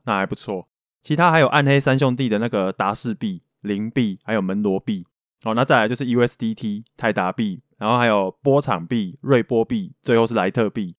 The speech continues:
我认识的大概就是这些，好，大概十二个。那其他的那三个呢，我不太认识，我也没有去查资料。反正虚拟货币这么多，好，认识那么多好像也没什么意义。那他们这些币被点名了会怎样吗？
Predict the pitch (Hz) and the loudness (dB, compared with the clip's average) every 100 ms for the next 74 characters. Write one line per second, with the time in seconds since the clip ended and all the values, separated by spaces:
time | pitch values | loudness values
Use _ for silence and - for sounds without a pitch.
0 | _ _ _ 117 151 160 143 127 120 113 | _ _ _ 2 4 4 2 2 2 0
1 | 107 - 87 - _ - 98 123 123 - | -2 -2 -8 -10 _ -6 -2 2 2 2
2 | 98 104 - - _ 139 120 127 123 127 | 0 0 -2 -10 _ -4 0 0 2 0
3 | 123 113 107 95 92 92 98 101 101 98 | 0 -2 -2 -4 -4 -6 -2 -2 -2 -6
4 | - 92 - 113 104 98 104 92 85 87 | -10 -12 -6 -2 -2 -2 -4 -6 -8 -6
5 | 90 87 85 92 120 113 - 127 120 123 | -4 -4 -6 -2 0 0 0 0 2 0
6 | 123 110 101 107 101 107 123 95 95 127 | 0 0 2 4 4 -2 -8 -4 0 0
7 | 127 131 123 127 120 104 117 104 101 95 | 2 0 2 2 0 0 0 -2 -4 -6
8 | 110 107 104 - _ _ _ _ 170 160 | -6 -4 -6 -8 _ _ _ _ 2 2
9 | 151 139 160 143 151 147 156 131 143 107 | 2 2 0 2 2 0 0 0 0 2
10 | 92 87 101 123 117 85 107 95 87 | 0 0 0 -2 -2 -4 -4 -4 -8